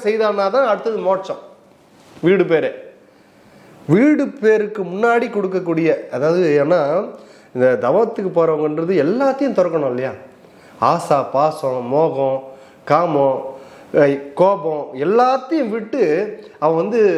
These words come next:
அந்த சிந்தனையில வந்து அவன் லயத்து உட்கார்றான் இல்லையா? அப்படி எல்லாத்தையும் அந்த குழந்தை விட்டு வருதே, இதுக்கு எதனா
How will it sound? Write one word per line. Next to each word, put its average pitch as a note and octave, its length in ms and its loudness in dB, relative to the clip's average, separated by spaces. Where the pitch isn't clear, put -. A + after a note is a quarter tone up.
அந்த D3 260 -6
சிந்தனையில G3+ 420 2
வந்து F3+ 200 -2
அவன் D3+ 240 0
லயத்து G#3 380 0
உட்கார்றான் C3+ 360 -2
இல்லையா? C3+ 200 -2
அப்படி C#3+ 320 2
எல்லாத்தையும் G#3 440 2
அந்த F3+ 100 0
குழந்தை F3+ 380 0
விட்டு E3 300 0
வருதே, E3 160 2
இதுக்கு D3+ 220 0
எதனா G3 180 2